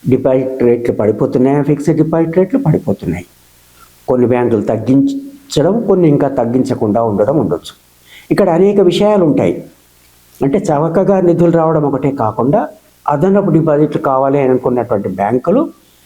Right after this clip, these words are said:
అంత వేగంగా తగ్గించకపోవచ్చు. కానీ మార్కెట్ రేట్ అంటూ ఒకటి ఉంటుంది. ఇక్కడ సప్లై, డిమాండ్,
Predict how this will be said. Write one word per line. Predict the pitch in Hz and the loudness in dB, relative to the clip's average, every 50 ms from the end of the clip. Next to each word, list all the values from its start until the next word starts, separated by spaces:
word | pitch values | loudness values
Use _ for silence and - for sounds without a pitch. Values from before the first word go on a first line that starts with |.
| _ _ _ _ _ - - | _ _ _ _ _ -6 -4
అంత | 175 185 - 190 | -2 -2 0 0
వేగంగా | 180 160 156 151 151 160 151 160 185 240 311 330 - - - - | 0 2 2 2 2 2 2 2 2 2 0 -2 -4 -8 -6 -4
తగ్గించకపోవచ్చు. | 147 127 117 139 139 139 139 - 127 - - 110 113 98 82 82 85 82 - - - 113 - - - - | -4 -4 -2 0 0 0 0 0 -2 -4 -4 -4 -2 0 0 0 -2 -4 -4 -2 -2 -2 -4 -4 -6 -4
కానీ | 175 208 240 | -2 0 2
మార్కెట్ | 214 156 139 147 175 214 208 202 254 240 247 208 | 2 2 2 2 0 0 0 0 0 0 2 2
రేట్ | 196 196 190 | 0 2 2
అంటూ | 180 165 151 160 147 | 0 0 2 2 0
ఒకటి | 139 147 - 131 127 | 0 0 0 0 0
ఉంటుంది. | 127 123 127 110 104 107 104 - - - | 0 0 0 0 0 0 0 -2 -4 -8
ఇక్కడ | - - 127 120 | -4 -2 -2 -2
సప్లై, | - - 127 - - - 135 135 139 135 | -2 -2 -4 -4 -2 0 0 2 2 2
డిమాండ్, | 131 131 123 120 117 117 120 120 117 117 117 127 | 2 2 2 2 2 2 2 2 2 2 2 0